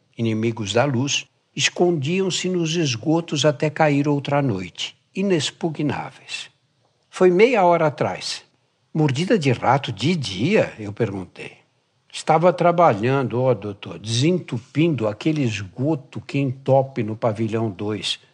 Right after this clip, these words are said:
quando aconteceu o acidente." Charuto tirou a tampa de ferro que cobre a abertura do esgoto que sempre entope,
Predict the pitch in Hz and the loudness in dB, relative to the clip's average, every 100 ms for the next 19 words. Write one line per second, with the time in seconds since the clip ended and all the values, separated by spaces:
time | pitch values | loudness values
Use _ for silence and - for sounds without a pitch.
0 | - 147 131 123 135 123 131 120 - 110 | -2 2 2 2 -2 -2 -4 -4 -4 -4
1 | 110 104 - 127 98 - - - - - | -4 -4 -6 -8 -12 -16 -18 -14 -16 -16
2 | _ _ _ _ _ _ _ _ - 196 | _ _ _ _ _ _ _ _ -4 2
3 | 185 180 208 - 196 - 196 190 233 202 | 4 4 2 -4 -8 -2 2 4 4 2
4 | 127 - 185 - 143 110 110 - 127 135 | -2 0 0 0 -4 -2 -4 -2 2 4
5 | 131 110 87 127 - - 151 143 117 113 | 2 -4 -8 -8 -6 0 2 2 0 0
6 | 113 113 113 95 - 156 135 113 113 101 | 0 0 -4 -6 -6 -2 -2 -2 -4 -4
7 | 101 127 135 127 - 104 - 135 117 101 | -4 -2 -2 -6 -8 -2 2 2 0 -4
8 | 107 135 131 131 - | -2 2 2 0 -16